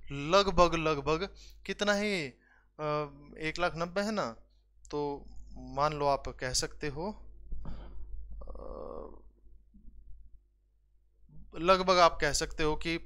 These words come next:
अठारह हजार करोड़ रुपए, बहुत बड़ा अमाउंट होता है। एसजी, एसजीएसटी से आपको मिल जाएगा। इसके अलावा हम बात करें बेटे वैट, आपको पता होगा वैट क्या होता है?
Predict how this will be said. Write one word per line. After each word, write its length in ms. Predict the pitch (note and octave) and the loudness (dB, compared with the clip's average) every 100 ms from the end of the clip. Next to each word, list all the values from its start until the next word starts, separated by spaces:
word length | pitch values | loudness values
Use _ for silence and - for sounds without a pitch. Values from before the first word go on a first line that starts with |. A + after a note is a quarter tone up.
| - - - - - - - - - | -8 -10 -10 -18 -20 -20 -16 -6 -2
अठारह 320 | E3 - F3+ F3 | 4 8 10 10
हजार 340 | D#3+ C#3+ C3+ | 8 4 2
करोड़ 280 | B2+ B2 A2 | 0 -8 -10
रुपए, 300 | G#2+ - - - - | -14 -20 -20 -20 -12
बहुत 260 | C#3 E3+ - | 0 2 2
बड़ा 200 | C#3+ B2+ | 2 0
अमाउंट 320 | A2+ G#2+ - | -2 -8 -12
होता 300 | - - - | -14 -14 -16
है। 180 | - - - - F#3 | -14 -12 -8 2 6
एसजी, 340 | F3+ - F#3 | 6 4 2
एसजीएसटी 960 | E3+ - - D#3 D#3 D3+ E3+ D3+ - D3+ | 2 -2 -2 -2 -2 0 0 0 -2 -2
से 300 | D3 E3+ - - - - D3 | -2 -4 -8 -16 -16 -2 2
आपको 300 | C#3 - C#3+ | 2 2 -4
मिल 160 | C3 | -4
जाएगा। 480 | B2+ D#3 C#3+ A#2+ A2 _ _ - D#3+ | 2 2 2 -2 -8 _ _ -14 0
इसके 280 | D#3 - | 2 4
अलावा 280 | G3 E3 E3+ | 6 8 8
हम 240 | D#3+ E3 C#3+ | 4 0 4
बात 220 | C#3 - | 4 2
करें 200 | D#3 C#3 | -2 -2
बेटे 200 | C#3+ F3 | 0 -2
वैट, 480 | B2+ B2 D3 F3 E3 | 0 6 6 8 8
आपको 320 | D#3 - D#3+ | 6 0 -6
पता 240 | D#3 D#3+ | -2 2
होगा 420 | D3+ D#3 D#3 D#3 - - _ _ _ _ _ _ _ - | 0 -2 -10 -14 -16 -20 _ _ _ _ _ _ _ -12
वैट 400 | A#2+ C#3+ D3 - | 0 2 2 -2
क्या 120 | C#3 | -4
होता 400 | A#2+ A#2 - B2 | -6 -10 -12 -12
है? 300 | A2+ C#3 - | -12 -16 -18